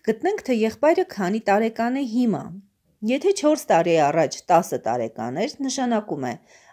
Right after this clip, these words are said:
այժմյան տարիքը գտնելու համար պետք է տասին գումարենք չորս։ Տասին գումարած չորս հավասար է տասնչորս։ Մենք արդեն գտանք, եղբայրը տասնչորս տարեկան է։ Իսկ քույրը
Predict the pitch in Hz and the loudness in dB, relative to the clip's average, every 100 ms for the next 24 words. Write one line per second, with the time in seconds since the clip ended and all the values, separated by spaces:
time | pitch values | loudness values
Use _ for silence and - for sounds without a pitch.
0 | - 202 247 294 339 262 127 175 214 160 | 0 0 2 2 2 2 2 2 0 -6
1 | 147 131 135 139 180 220 381 403 311 311 | -6 -6 -6 -4 -2 -2 -4 -2 -4 -4
2 | 311 311 - 185 202 349 392 214 170 139 | -6 -2 4 4 2 -4 -4 -4 -6 -4
3 | 151 226 - - 113 - - - _ _ | -6 -6 -10 -8 -8 -8 -14 -20 _ _
4 | _ _ _ _ _ _ _ 240 311 339 | _ _ _ _ _ _ _ 6 6 4
5 | 247 170 151 139 127 127 - 190 226 - | -4 -2 -4 0 0 -2 -6 0 0 0
6 | 214 143 135 - 151 214 220 196 208 240 | -2 0 0 0 0 0 0 -2 -2 -8
7 | 233 - 110 - - - _ _ - 294 | -8 -8 -8 -8 -16 -18 _ _ -4 -2
8 | 392 269 269 285 240 214 113 127 - 151 | 4 2 2 -6 -6 -6 -10 -12 -6 -6
9 | - 190 262 339 - 160 131 120 147 175 | -4 -2 -2 -2 -2 -2 -8 -8 -6 -6
10 | - 131 139 135 101 120 110 190 _ _ | -6 -6 -6 -8 -12 -12 -12 -18 _ _
11 | _ _ _ _ 262 254 - - 403 453 | _ _ _ _ -8 -8 -12 2 6 6
12 | 208 | 4